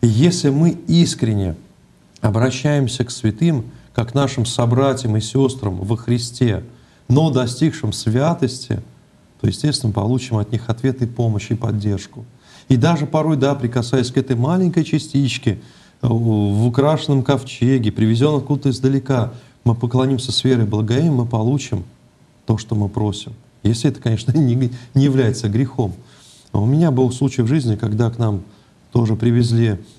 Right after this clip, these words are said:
частицу мощей Матроны Московской, и моему первенцу было очень плохо. Ну, по сути, он умирал. Мы не могли нигде найти помощи, и действительно, открыв ночью храм,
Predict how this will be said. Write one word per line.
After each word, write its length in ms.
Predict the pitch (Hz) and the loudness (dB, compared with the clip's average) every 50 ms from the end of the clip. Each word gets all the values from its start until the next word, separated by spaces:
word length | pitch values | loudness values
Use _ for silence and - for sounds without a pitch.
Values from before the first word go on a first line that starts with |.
| _ _ | _ _
частицу 480 | - - 117 - - 135 117 - - | -2 -2 -2 0 -2 -2 -2 0 0
мощей 640 | 113 110 117 117 117 - - 147 151 160 156 - - - - - - _ _ - | 0 0 0 0 -2 -2 -2 0 0 0 0 -2 -4 -12 -20 -20 -20 _ _ -2
Матроны 460 | 107 107 110 107 131 123 120 117 113 | 0 0 2 0 0 2 2 2 2
Московской, 680 | 110 113 117 117 - - 143 147 135 - - - 117 | 2 0 0 -2 -2 -2 -2 -2 -2 -4 -4 -2 0
и 400 | 110 107 104 104 104 101 95 85 - - - _ _ _ - | 0 2 2 2 2 0 -2 -4 -8 -14 -20 _ _ _ -2
моему 520 | 110 107 110 117 120 127 123 117 113 - - - - - - 113 107 - 95 - | 0 0 2 2 2 2 2 0 -2 -4 -6 -12 -20 -20 -18 -16 -16 -16 -12 0
первенцу 500 | - 135 139 131 123 117 107 - - 107 | 2 2 2 4 2 0 -2 -2 -2 -2
было 160 | 107 110 113 | 0 0 0
очень 400 | 117 113 - 127 113 117 - 113 | 0 0 0 -2 -2 -2 -4 -4
плохо. 460 | 95 - 117 135 143 139 139 - 104 - - - - - _ | -2 0 2 2 2 0 -2 -6 -6 -6 -8 -14 -20 -6 _
Ну, 120 | 147 151 | -4 -4
по 160 | - - 117 | -2 -4 -6
сути, 280 | 110 - - 117 117 - | -4 -4 -4 -4 -2 -2
он 120 | 113 110 | -2 0
умирал. 480 | 113 110 110 113 110 104 98 90 82 - - - - _ _ _ - - - _ _ - | 0 0 0 0 0 -2 -2 -4 -6 -8 -14 -20 -20 _ _ _ -20 -20 -20 _ _ 2
Мы 120 | 117 123 | 2 4
не 80 | 131 127 | 4 4
могли 300 | 131 139 135 131 135 123 | 2 2 2 2 2 2
нигде 280 | 113 113 110 113 120 | 2 2 2 2 2
найти 300 | 113 117 117 117 - 131 | 2 2 2 0 -2 -2
помощи, 600 | 120 120 147 147 147 127 117 - - 117 110 95 - - - - _ _ _ _ _ | -2 0 0 0 0 -2 -2 -2 -4 -2 -2 -2 -6 -10 -18 -20 _ _ _ _ _
и 360 | - 110 107 110 110 113 113 110 107 104 104 - - _ _ _ _ _ _ _ _ _ _ _ - | -2 0 2 2 2 2 2 2 0 -2 -4 -8 -16 _ _ _ _ _ _ _ _ _ _ _ -18
действительно, 840 | 95 98 98 95 110 - - 151 147 - - 127 117 113 110 101 92 - - - _ _ _ _ _ _ _ _ _ | -16 -8 -4 -4 -4 -2 0 -2 -2 0 0 0 2 2 0 0 -4 -6 -12 -20 _ _ _ _ _ _ _ _ _
открыв 480 | - 110 107 104 - - 123 117 120 - | -2 -2 -2 -2 0 0 0 0 2 2
ночью 320 | 120 113 104 - - 117 | 0 -2 -2 -2 -4 -4
храм, 360 | 113 - 131 135 139 139 135 | -4 -2 -2 -2 0 -2 -4